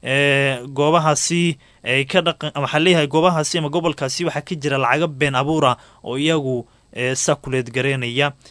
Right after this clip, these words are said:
Ee, dowladduna waxaa leeyahay iminka ayay usoo jeesanaysaa. Nin ayay sheegayaan kow iyo toddobaatan sano jir ah lagu magacaabo Gitau. Ninkan ayaa isagu ka mid ah dadka ku galay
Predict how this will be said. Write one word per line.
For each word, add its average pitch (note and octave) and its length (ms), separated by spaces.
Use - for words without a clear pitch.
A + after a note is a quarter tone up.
Ee, B2 280
dowladduna C#3 600
waxaa B2+ 200
leeyahay C3+ 400
iminka C#3 300
ayay C3+ 160
usoo D3+ 220
jeesanaysaa. D3+ 760
Nin F#3 300
ayay D3+ 200
sheegayaan D#3 520
kow D#3+ 360
iyo C#3+ 120
toddobaatan C3+ 400
sano C3+ 200
jir D#3 200
ah D3+ 40
lagu D3 200
magacaabo D3+ 480
Gitau. C#3 680
Ninkan E3 460
ayaa C3 240
isagu C3 540
ka F#3+ 120
mid D3+ 200
ah D3 80
dadka C#3+ 260
ku E3+ 220
galay C#3 320